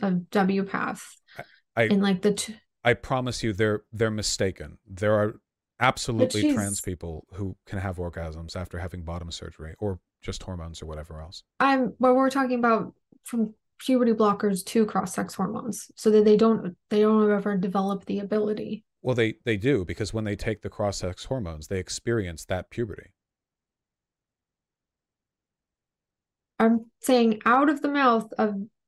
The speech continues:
Speaker 1: Marcy Bowers, surgeon who's conducted a lot of these procedures and who's been treating a lot of trans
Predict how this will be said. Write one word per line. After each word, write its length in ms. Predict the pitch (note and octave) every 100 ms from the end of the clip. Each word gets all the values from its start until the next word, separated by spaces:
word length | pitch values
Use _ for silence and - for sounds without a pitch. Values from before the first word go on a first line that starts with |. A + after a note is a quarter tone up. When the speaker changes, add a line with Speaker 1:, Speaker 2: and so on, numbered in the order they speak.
| _ -
Speaker 1:
Marcy 460 | A3 G#3+ B3 C4
Bowers, 720 | B3 A#3+ A#3 A3+ G#3+ G3 - _ _
surgeon 840 | - A#3+ A#3+ A3 G#3+ G#3 G#3 F#3+ _ D#4+ _ _ _ _ _ _
who's 300 | G#3+ G3 - _
conducted 380 | - G#3+ A3 A3
a 80 | G#3+
lot 180 | G#3 G3+
of 80 | G3
these 200 | G#3 F#3
procedures 840 | G3+ G#3+ G3+ G3 G3 F#3+ F#3+ - -
and 280 | F#3 F3+
who's 280 | F3+ F#3 F3+
been 180 | - F#3
treating 320 | G3+ A3 G#3+
a 80 | G3+
lot 160 | G3+ G3
of 80 |
trans 640 | F#3+ G3 G3 F#3+ F#3 -